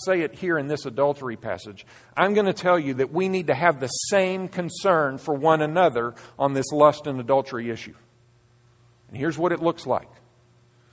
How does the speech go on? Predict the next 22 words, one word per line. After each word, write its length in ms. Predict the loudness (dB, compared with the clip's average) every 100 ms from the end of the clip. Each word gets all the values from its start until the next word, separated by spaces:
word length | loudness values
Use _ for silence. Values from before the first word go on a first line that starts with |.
| _ _ -20 -20 _
We 140 | -2
need 220 | 0 -2 0
to 60 |
be 180 | 2 2
concerned 840 | 0 -6 -4 2 6 6 2 -2 -10 -20 -6
for 260 | -2 6
others 560 | 6 8 4 0 -4 -14 -18 _ -4
in 180 | -2
how 320 | -2 2 4 4
we 380 | 2 -2 -4 -8
dress. 380 | -10 0 2 2 -4 -12 -14 -18 _ _ _ _ _ _ _ _ _ _ _ _ _ -6
We 100 | -2
need 160 | 0
to 60 | 2
be 120 | 2
concerned 680 | 0 -4 0 4 6 4 4
with 160 | 4 6
others 460 | 6 6 2 -2
in 120 | -4
how 240 | 0 4 4
we 300 | 4 2 2
converse, 1080 | -4 -4 -4 4 8 8 6 -4 -12 -14